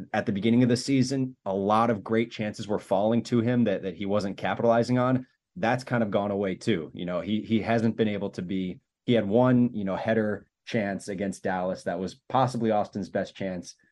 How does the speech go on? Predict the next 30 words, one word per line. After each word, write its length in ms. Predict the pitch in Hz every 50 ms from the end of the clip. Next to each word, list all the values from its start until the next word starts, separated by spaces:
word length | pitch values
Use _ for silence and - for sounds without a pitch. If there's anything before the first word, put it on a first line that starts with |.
| _ _ -
That's 160 | - 98 -
also 260 | 120 117 107 - -
one 180 | 110 104 104 101
where 200 | 95 95 95 90
if, 80 | - -
if 140 | - 90 -
he 80 | - 107
doesn't 300 | 107 110 92 98 92 -
touch 260 | - 131 120 - -
it, 180 | 107 95 87 - _ _ _ _ _ _ _ -
it 80 | - 104
might 340 | 110 107 104 101 - - -
fall 300 | - - 110 107 101 92 -
to 280 | - 104 95 92 92 85
Gyasi 320 | - - 110 104 98 98
Zardes 420 | 92 87 104 98 95 95 90 -
for 200 | - - 92 92
an 200 | 92 - - 98
even 360 | 95 98 90 92 90 85 85 -
easier 380 | - 113 120 113 95 104 95 90
chance. 520 | - - 92 85 85 82 82 - - - _ _ _ _ _ _ _ _ _ -
But 220 | - 98 92 90 - -
he, 160 | - 95 113
he's 240 | - 101 104 95 107
not 220 | 127 131 135 135
been 100 | 160 139
getting 240 | 127 131 127 127 123
into 160 | 123 110 107
the 180 | 98 95 87 -
same, 420 | - - 107 104 104 101 95 -